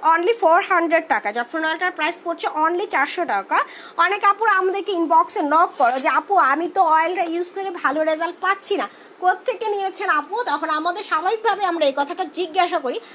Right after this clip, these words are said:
"আপু, কোত্থেকে নিয়েছেন?" তখন তাদের একটাই answer আসে, "আপু, বাহিরের দোকান থেকে নিয়েছিলাম, market থেকে নিয়েছিলাম।"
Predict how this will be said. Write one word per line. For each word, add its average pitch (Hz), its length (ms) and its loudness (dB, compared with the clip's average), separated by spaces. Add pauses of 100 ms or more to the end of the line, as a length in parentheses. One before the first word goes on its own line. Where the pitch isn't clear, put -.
(120)
"আপু, 359 200 0
কোত্থেকে 359 480 -4
নিয়েছেন?" 240 300 -2
তখন 294 240 0
তাদের 302 240 4
একটাই 311 420 0
answer 311 320 4
আসে, 285 200 2
"আপু, 311 180 -2
বাহিরের 285 420 -2
দোকান 320 300 -2
থেকে 339 240 -6
নিয়েছিলাম, 214 520 -4
market 339 520 -4
থেকে 311 180 -6
নিয়েছিলাম।" 214 420 -6